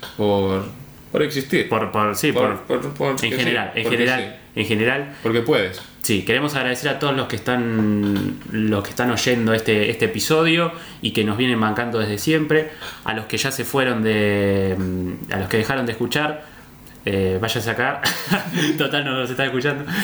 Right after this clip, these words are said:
Speaker 2: No, mentira. Este, gracias igual por, por escuchar siempre, eh, el episodio y por mandar sus preguntas, que vamos a intentar responder alguna rapidito porque estamos cortos de tiempo, pero al-, no queremos dejarlos, eh,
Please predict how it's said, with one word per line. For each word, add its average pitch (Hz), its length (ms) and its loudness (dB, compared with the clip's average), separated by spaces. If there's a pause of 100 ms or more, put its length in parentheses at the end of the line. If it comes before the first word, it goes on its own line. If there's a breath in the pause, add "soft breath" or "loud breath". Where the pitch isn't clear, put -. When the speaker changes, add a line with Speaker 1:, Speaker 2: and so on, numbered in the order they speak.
(140)
Speaker 2:
No, 107 100 2
mentira. 101 220 -2 (260 loud breath)
Este, 95 800 2
gracias 110 340 0
igual 104 220 0
por, 95 180 -2
por 98 160 0
escuchar 95 540 -2
siempre, 90 720 0 (200)
eh, 87 380 -2
el 95 80 -2
episodio 160 480 0 (160 loud breath)
y 123 120 0
por 127 160 0
mandar 151 280 0
sus 147 140 -8
preguntas, 147 540 2 (260 loud breath)
que 117 100 4
vamos 123 240 0
a 120 60 0
intentar 117 340 0
responder 120 360 -2
alguna 117 260 2
rapidito 120 440 0
porque 98 180 0
estamos 107 340 0
cortos 104 320 0
de 107 100 2
tiempo, 151 460 2 (200 loud breath)
pero 110 560 2
al-, 104 280 0
no 113 100 0
queremos 110 340 2
dejarlos, 104 680 -2
eh, 95 300 0